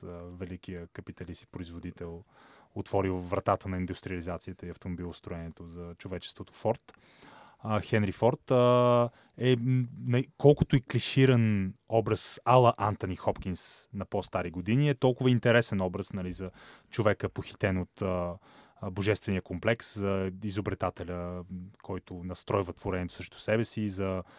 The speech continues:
а, създателя, който се,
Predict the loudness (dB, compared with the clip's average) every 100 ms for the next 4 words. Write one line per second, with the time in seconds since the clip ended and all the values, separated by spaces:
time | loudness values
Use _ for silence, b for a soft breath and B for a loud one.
0 | B B -4 0 0 0 -2 -4 -8 -12
1 | _ _ _ -16 -8 -2 0 4 4 4
2 | -2 -2 -4 -6 -6 -8 -10 -16 -8 -6